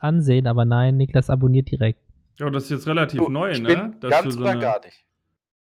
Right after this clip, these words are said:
Speaker 1: Was ist relativ neu?
Speaker 2: Dass du so, wenn du bei YouTube ein Video guckst, kannst du beim nächsten in die Wiedergabeliste klicken.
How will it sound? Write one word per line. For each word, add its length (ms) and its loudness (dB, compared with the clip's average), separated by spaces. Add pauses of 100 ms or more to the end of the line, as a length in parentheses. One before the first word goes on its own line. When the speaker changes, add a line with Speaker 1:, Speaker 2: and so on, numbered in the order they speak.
(420)
Speaker 1:
Was 180 2
ist 180 -8
relativ 380 -4
neu? 260 -2
Speaker 2:
Dass 240 -4
du 80 -8
so, 220 -6
wenn 100 -4
du 80 -4
bei 100 -2
YouTube 460 -6
ein 140 -4
Video 320 -6
guckst, 420 -12
kannst 300 -8
du 300 -8
beim 400 -6
nächsten 420 -6
in 120 -6
die 120 -4
Wiedergabeliste 680 -4
klicken. 400 -16